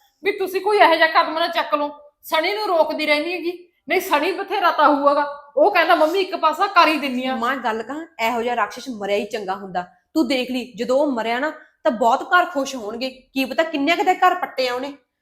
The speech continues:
Speaker 1: ਪੁੱਤ, ਮਰ ਤਾਂ ਜਾਊਗਾ, ਜਿੱਦੇ ਆ ਲੱਗੀ ਨਾ ਉਹਨੇ ਵੀ ਮਰ ਜਾਣਾਗਾ, ਪਰ ਆਪਾਂ ਕਿਉਂ ਮਰਿਆ ਸੱਪ ਗਲ ਪਾਈਏ?
Speaker 2: ਨਾ ਮਾਂ,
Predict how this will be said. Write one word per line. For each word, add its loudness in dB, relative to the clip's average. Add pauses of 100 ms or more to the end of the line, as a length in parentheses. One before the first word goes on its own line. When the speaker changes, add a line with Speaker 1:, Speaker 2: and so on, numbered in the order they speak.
(240)
Speaker 1:
ਪੁੱਤ, -8 (380)
ਮਰ 6
ਤਾਂ 2
ਜਾਊਗਾ, 2 (340)
ਜਿੱਦੇ 0
ਆ 4
ਲੱਗੀ -2
ਨਾ -6
ਉਹਨੇ -2
ਵੀ -2
ਮਰ -2
ਜਾਣਾਗਾ, -2 (320)
ਪਰ 6
ਆਪਾਂ 6
ਕਿਉਂ -2
ਮਰਿਆ 6
ਸੱਪ -2
ਗਲ 4
ਪਾਈਏ? -4 (380)
Speaker 2:
ਨਾ -6
ਮਾਂ, -10